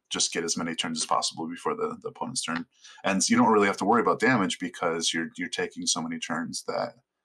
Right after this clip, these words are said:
uh, you're st-, you're just stacking, like, attack types and stuff, and that's how you,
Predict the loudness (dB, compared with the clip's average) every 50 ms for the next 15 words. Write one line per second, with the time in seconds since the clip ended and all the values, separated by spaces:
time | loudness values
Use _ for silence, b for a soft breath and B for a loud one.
0 | _ _ _ -2 0 0 2 0 0 -2 -4 -4 -4 -4 -2 -2 -2 -2 -4 -6
1 | -6 -4 -2 -2 0 0 0 -2 -2 -2 -4 -6 -6 -6 -8 -8 -6 -6 -6 -6
2 | -6 -10 -10 -8 -8 -8 -6 -6 -4 -4 -6 -6 -8 -8 -8 -6 -6 -6 -6 -6
3 | -8 -8 -10 -12 -14